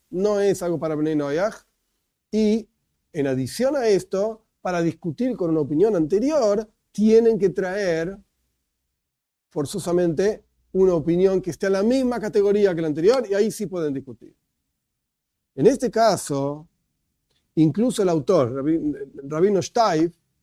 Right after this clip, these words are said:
él tampoco está en la misma categoría que el Shah. Yo ni que hablar, pero él, ni, ni siquiera este sefer, este libro, está en la misma categoría que el Shah. Entonces él simplemente está trayendo, mirá, está en tal fuente escrito claramente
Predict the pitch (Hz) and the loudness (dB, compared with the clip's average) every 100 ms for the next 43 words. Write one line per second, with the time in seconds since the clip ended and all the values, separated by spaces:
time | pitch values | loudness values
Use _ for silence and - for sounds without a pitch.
0 | _ _ _ 214 240 196 208 190 330 311 | _ _ _ -2 0 0 -2 -2 -4 -6
1 | 226 208 190 175 156 151 147 143 147 143 | -4 0 2 2 2 0 -2 -2 -2 -2
2 | 131 123 139 - _ _ _ _ - - | -4 -6 -8 -10 _ _ _ _ -16 -16
3 | _ - 262 285 240 185 196 285 185 - | _ -6 0 2 2 0 0 0 0 -4
4 | _ - 175 185 226 233 - _ _ _ | _ -4 -4 2 2 0 -6 _ _ _
5 | _ 175 190 185 202 202 220 254 247 240 | _ -4 -2 0 0 0 -2 0 2 0
6 | 196 - - 170 175 180 214 233 170 156 | -2 0 0 0 -4 -2 -2 0 -2 -4
7 | 175 170 185 165 151 160 175 147 131 240 | -6 -4 -4 -6 -6 -6 -6 -6 -6 -4
8 | 156 - _ _ _ 160 160 170 214 208 | -4 -10 _ _ _ -6 -4 -2 2 2
9 | 247 202 226 185 165 214 262 202 196 240 | 2 -2 -2 -4 -4 -4 -2 0 2 2
10 | 160 - _ _ _ _ _ _ _ _ | 0 -8 _ _ _ _ _ _ _ _
11 | - _ 226 302 175 147 226 285 208 - | -20 _ -4 0 -2 -2 -4 -4 -6 0
12 | 233 254 170 147 _ 233 285 - 170 151 | 0 0 -2 -6 _ -4 -4 -2 -2 -2
13 | 202 233 240 208 302 214 147 175 190 220 | -2 0 0 0 0 -2 0 0 0 -2